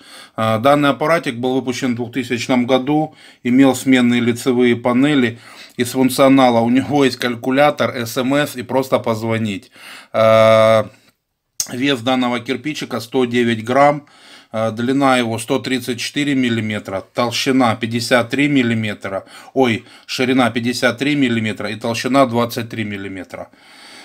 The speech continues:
Ну, вот такой вот кирпич, давайте будем смотреть. Интересный телефон, его ни разу у меня не было на обзоре. Смотрите, в первое включение Bosch Welcome. И идёт определение сети.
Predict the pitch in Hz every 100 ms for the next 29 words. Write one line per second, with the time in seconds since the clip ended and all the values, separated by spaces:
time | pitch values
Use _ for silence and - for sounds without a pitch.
0 | - 120 135 135 127 139 135 123 - 127
1 | 131 143 120 117 123 120 113 117 117 117
2 | 120 117 135 143 131 - - _ _ _
3 | 107 110 127 127 120 117 120 117 117 139
4 | 131 117 113 117 117 110 113 113 113 113
5 | 107 110 107 110 110 107 113 143 135 117
6 | - _ _ - - _ _ - 113 117
7 | 120 113 - 123 113 107 113 110 - 135
8 | 123 110 120 135 131 113 113 143 143 147
9 | 139 _ _ _ - - - - 143 143
10 | 127 139 123 120 120 117 120 127 127 117
11 | - 123 117 110